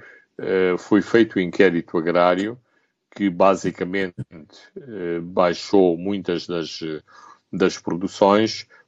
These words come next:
para exatamente agora se apresentar a última campanha agrícola como um grande brilharete. Eh, politicamente,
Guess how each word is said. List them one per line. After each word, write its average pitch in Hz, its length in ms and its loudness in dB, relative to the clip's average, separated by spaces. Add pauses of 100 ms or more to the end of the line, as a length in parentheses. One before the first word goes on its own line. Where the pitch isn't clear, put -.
(120)
para 101 180 4
exatamente 92 680 0
agora 98 500 2
se 104 440 -8
apresentar 90 840 -4 (520)
a 104 100 -2
última 98 520 0
campanha 92 440 -2
agrícola 98 480 -2
como 95 300 -4
um 90 80 -8
grande 92 320 0
brilharete. 76 540 -10 (600)
Eh, 98 680 2 (120)
politicamente, 98 960 0